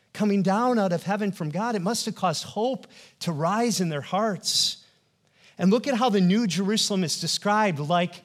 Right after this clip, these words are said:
a what? Bride, adorned for her husband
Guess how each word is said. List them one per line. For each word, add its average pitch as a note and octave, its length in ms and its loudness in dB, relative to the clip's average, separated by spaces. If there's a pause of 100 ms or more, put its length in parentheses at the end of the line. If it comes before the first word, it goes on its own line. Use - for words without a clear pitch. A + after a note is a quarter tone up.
(320)
a D#3+ 160 -2
what? C#3+ 440 -4 (640)
Bride, C3+ 800 -6 (920)
adorned B2+ 840 -6 (680)
for B2 220 -8
her A#2 140 -6
husband A2 600 -12